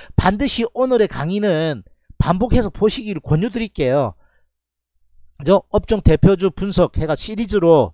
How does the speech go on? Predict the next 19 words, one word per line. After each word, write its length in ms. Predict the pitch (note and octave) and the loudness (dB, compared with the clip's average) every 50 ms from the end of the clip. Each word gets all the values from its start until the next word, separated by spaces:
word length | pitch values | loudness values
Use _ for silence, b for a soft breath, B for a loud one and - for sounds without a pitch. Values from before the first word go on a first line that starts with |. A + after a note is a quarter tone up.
| _ _ _ | _ _ _
지금, 320 | - - E3+ F3 E3+ C#3+ A#2 b b b b b b | -10 -4 -2 -2 -2 -2 -4 b b b b b b
아, 160 | b A#2+ A#2 A#2 | b -6 -4 -4
십오 600 | - - - - A3 A3+ G#3+ - _ - C3 C3 | -6 -6 -6 -6 -4 -6 -6 -6 _ -6 -2 0
분 220 | D3 F#3+ G3 G3 F#3 | 0 0 0 0 -2
분량으로 460 | - E3+ F3 F#3+ G3 G3 F#3 D3+ C3+ | 0 2 2 2 0 0 0 0 0
계속 220 | - C3 B2+ - - | 0 -2 -4 -2 -2
가고 220 | - F#3 A#3+ A3 | 0 0 0 0
있는데요. 520 | F3 D#3+ F#3 G3 G3+ D#3+ C#3 D3 F3+ F#3+ - _ _ _ _ _ _ _ _ _ _ _ _ _ _ _ _ _ - - _ _ _ _ _ _ _ - | 0 -2 0 0 2 2 2 2 0 -2 -6 _ _ _ _ _ _ _ _ _ _ _ _ _ _ _ _ _ -20 -20 _ _ _ _ _ _ _ -4
반드시 400 | - - D3 E3 B3 A#3+ - G3+ | -4 -2 -4 -4 -4 -4 -4 0
몇 260 | E3+ A3+ C4 - - | 2 4 2 4 4
번, 160 | - B3+ B3 | 0 0 2
몇 160 | A#3+ A#3 - | 0 -2 0
번 160 | - A#3 G#3 | 0 -2 0
돌려보면, 680 | - - G#3 A#3 G#3+ F3 G3+ G#3 G3 D#3+ D#3 D3+ C3 G2 - - - _ _ _ _ _ _ | 2 2 4 4 4 2 0 -2 -2 -2 -2 -2 -4 -6 -12 -18 -20 _ _ _ _ _ _
아, 400 | - F2+ F2+ F#2 F#2 F#2 F2+ E2+ _ _ _ _ | -18 -18 -18 -16 -18 -18 -20 -20 _ _ _ _
오늘 340 | - F3 E3+ D#3 B2 F2+ - _ _ _ - - _ _ - - | -8 -6 -4 -4 -4 -6 -8 _ _ _ -20 -20 _ _ -16 -12
핵심 420 | - - - - - - - G3+ - | -10 -10 -10 -10 -12 -12 -10 -8 -4
필살기 640 | - - G#3+ G3+ - - G3 F#3+ D#3+ D#3 C3+ A#2 G#2 | -2 -2 -2 -2 0 0 -2 -2 -2 -4 -6 -6 -4
내지는 580 | G#2 A#2 B2 B2+ E3+ F3 D#3 C#3 C#3 C#3+ A#2 | -4 -6 -4 -4 -4 -4 -2 -2 -2 -4 -4